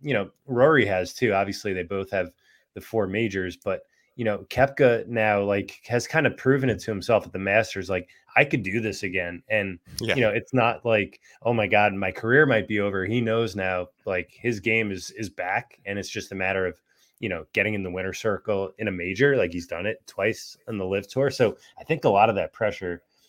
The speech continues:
Speaker 1: is off. So I think that's a great point. I think, you know, more than ever, Koepka, you know, seizes this opportunity and knows it's possible for him.
Speaker 2: The,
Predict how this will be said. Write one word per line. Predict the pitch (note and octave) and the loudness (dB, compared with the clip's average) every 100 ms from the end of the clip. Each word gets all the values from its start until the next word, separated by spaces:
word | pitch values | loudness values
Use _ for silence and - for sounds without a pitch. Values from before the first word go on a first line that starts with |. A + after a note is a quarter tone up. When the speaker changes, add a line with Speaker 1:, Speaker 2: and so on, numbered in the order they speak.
| _ | _
Speaker 1:
is | - F#2+ | -8 2
off. | G#2 F#2 - | 4 4 2
So | G2+ | -2
I | |
think | G2+ C3 | -2 0
that's | G#2 F#2+ | 0 0
a | |
great | F2+ F#2 F2+ | -4 -4 -4
point. | - G2 F2+ | -6 -6 -6
I | |
think, | F2 G2+ F2+ - _ _ _ _ _ | -6 -6 -8 -10 _ _ _ _ _
you | - G#2+ | -4 -2
know, | F2 F2+ | -2 0
more | A2+ C3+ | 8 8
than | A#2 G2+ | 8 4
ever, | G#2 G#2 F#2+ F2+ - | 2 2 0 -2 -8
Koepka, | - G#2+ - G#2+ F#2+ F2+ - - | -4 -2 0 0 0 -2 -8 -12
you | G2+ | -8
know, | F2 - | -8 -8
seizes | - - B2 A#2+ A2 G#2+ | -10 -6 -2 0 0 -2
this | F#2+ G2+ A2 | -2 0 2
opportunity | F2+ - E2 G#2+ G2 F2+ F2 | 0 -2 -8 -8 -6 -6 -6
and | F2 | -4
knows | F2+ F#2 E2+ | -4 -4 -6
it's | D#2+ | -10
possible | - F2 D#2+ E2 D#2+ - | -4 -4 -4 -10 -20 -18
for | F#2 E2 | -18 -18
him. | F2 _ _ - - _ _ _ - - - _ - _ - - | -20 _ _ -18 -18 _ _ _ -20 -20 -20 _ -20 _ -20 -20
Speaker 2:
The, | D3 G#3 G#3 G#3 F#3 | -8 -4 -2 -2 -4